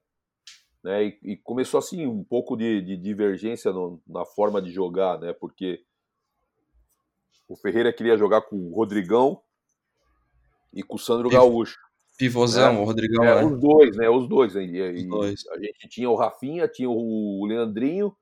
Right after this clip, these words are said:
Speaker 1: que eram jogadores de, que mais leve, né? Eram, era mais franzino, mas jogadores mais leves, né? E a gente tava optando em jogar com,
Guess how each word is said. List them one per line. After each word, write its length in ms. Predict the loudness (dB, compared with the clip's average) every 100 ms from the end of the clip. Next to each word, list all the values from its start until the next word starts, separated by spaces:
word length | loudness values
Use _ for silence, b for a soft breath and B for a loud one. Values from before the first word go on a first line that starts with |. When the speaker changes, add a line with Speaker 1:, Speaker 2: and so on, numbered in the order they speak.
| _ _ _ _
Speaker 1:
que 80 | -4
eram 180 | -2 0
jogadores 520 | 0 2 0 -2 -4
de, 140 | -10 -12
que 120 | -10
mais 360 | -6 -4 -4 -4
leve, 460 | -4 0 0 0
né? 80 | 0
Eram, 320 | 0 0 -2 -10 -10
era 240 | -6 -4
mais 220 | -2 -2 -2
franzino, 420 | -6 -4 -6 -4
mas 140 | -4
jogadores 440 | -2 -2 -2 -4 -4
mais 220 | -4 -2
leves, 440 | -2 0 -2 -8
né? 180 | -10 -10 -12 _ _ _ _ _ -6
E 60 |
a 60 | -4
gente 360 | -6 -8 -12 _
tava 220 | 0 0 0
optando 400 | -4 -4 -4 -2
em 40 |
jogar 360 | -2 0 -2 -4
com, 300 | -2 -2 -2